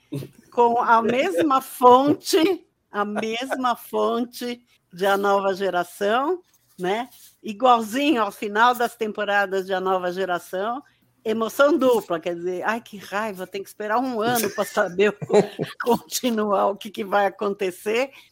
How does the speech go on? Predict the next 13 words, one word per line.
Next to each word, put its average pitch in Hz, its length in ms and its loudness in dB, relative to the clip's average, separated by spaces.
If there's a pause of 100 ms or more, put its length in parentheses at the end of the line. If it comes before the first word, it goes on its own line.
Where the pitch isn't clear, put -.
(180)
Eu 185 60 -10
só 220 160 -4
espero 240 420 2
que 240 280 -6
no, 208 500 0
no 202 100 -2
primeiro 202 540 -4
episódio 208 500 -2
da 196 140 -2
terceira 190 420 -4
temporada 214 800 0 (400)
eles 208 300 -4
falem 170 500 0